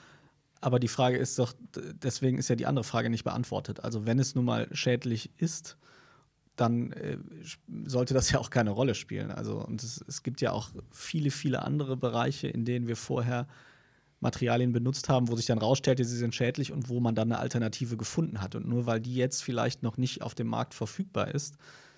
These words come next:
weiß ich nicht. Also ich glaube, wenn wir da jetzt nicht, wenn man, wenn man das jetzt wirklich als Problem identifiziert und sagt, okay, wir müssen da irgendwie das Blei loswerden, weil gut ist es ja definitiv nicht. Und dann müssten wir ja eigentlich auch sagen, okay, ein Verbot oder zumindest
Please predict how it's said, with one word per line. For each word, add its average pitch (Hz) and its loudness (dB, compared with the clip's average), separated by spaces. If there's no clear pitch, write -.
weiß 151 0
ich 113 2
nicht. 104 0
Also 117 0
ich 117 -4
glaube, 123 2
wenn 123 4
wir 123 2
da 113 2
jetzt 127 -2
nicht, 123 -2
wenn 120 -2
man, 117 0
wenn 117 0
man 117 2
das 123 2
jetzt - 0
wirklich 135 4
als 117 4
Problem 120 0
identifiziert 120 0
und 131 2
sagt, 113 2
okay, 175 0
wir 123 2
müssen 135 2
da 113 4
irgendwie 120 2
das 107 -2
Blei 117 0
loswerden, 135 -2
weil 113 2
gut 143 2
ist 147 0
es 131 -4
ja 139 4
definitiv 117 0
nicht. 123 -2
Und 101 -4
dann 147 2
müssten 151 2
wir 120 4
ja 107 2
eigentlich 147 2
auch 135 2
sagen, 123 0
okay, 131 -2
ein 139 2
Verbot 123 0
oder 110 -2
zumindest 120 -4